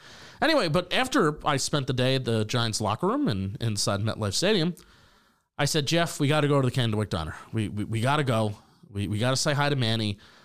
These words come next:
Um, we gotta support." And also because anytime that I'm up in MetLife and I'm not rushing to record after a game,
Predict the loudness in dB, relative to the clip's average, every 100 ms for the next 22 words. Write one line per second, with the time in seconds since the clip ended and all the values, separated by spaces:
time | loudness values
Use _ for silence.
0 | _ -4 -2 0 0 0 0 -2 -2 0
1 | 0 0 -4 -2 0 0 0 0 0 2
2 | 0 0 0 0 0 2 2 2 0 0
3 | 0 0 0 0 0 2 0 2 0 0
4 | -2 0 2 2 2 -4 -20 -10 0 0
5 | 2 4 4 2 0 2 2 2 2 0